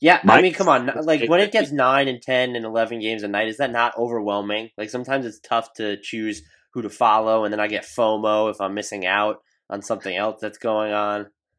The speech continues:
Speaker 2: Yeah. Fortunately, we have N B A Twitter that can kind of alert us to stuff like Klay Thompson last night. Um, and there's usually, like, one or two games. There's, there's, like, the five o'clock slot, the s-, well,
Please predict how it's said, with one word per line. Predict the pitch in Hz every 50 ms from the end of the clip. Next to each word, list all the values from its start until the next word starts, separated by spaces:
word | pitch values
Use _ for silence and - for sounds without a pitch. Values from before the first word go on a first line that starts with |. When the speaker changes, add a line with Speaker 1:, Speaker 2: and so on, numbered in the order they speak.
| _ _ _ -
Speaker 2:
Yeah. | - 110 117 117 113 117 117 113 - - _ _
Fortunately, | - 139 180 180 - 190 165 139 127
we | 113 117 113
have | 110 110 107 107
N | 110 110 110
B | 110 110
A | 104 104
Twitter | 101 - - 101 98 92 87 82 80 78 - _ _ _ - - _ _ _ -
that | 92 95 92 -
can | - 101 95
kind | 87 104 107 101
of | 95 90
alert | 90 90 87 87 90 92
us | 85 80 -
to | - 85
stuff | 80 - - 85 80 80 -
like | - 78 78 78
Klay | - 90 85 78
Thompson | - 90 85 82 80 - - 76 73 76 76 - - _ _ _ _ _ _ _ _ -
last | 90 85 85 78 -
night. | 92 82 80 78 76 76 - - _ _ _ _ _ _ _ _ -
Um, | 95 95 92 90 85 82 80 80 78 78 78 _ _ _ _ _ - - - - _ _ _ _ _
and | - 113 131
there's | 160 185 170 127
usually, | 135 143 131 117 123 123
like, | 110 107 101 92 - 85
one | 87 90 95 98 101 104
or | 98
two | 95 - 104 101
games. | 82 98 95 95 92 90 82 - -
There's, | 101 101 98 92 -
there's, | 101 98 95 87
like, | 107 98 -
the | - 92
five | - - 110 113 113
o'clock | 101 - - 117 113 107 -
slot, | - - 107 101 101 90 -
the | -
s-, | - - - -
well, | 101 101 95 92 90 90 87 _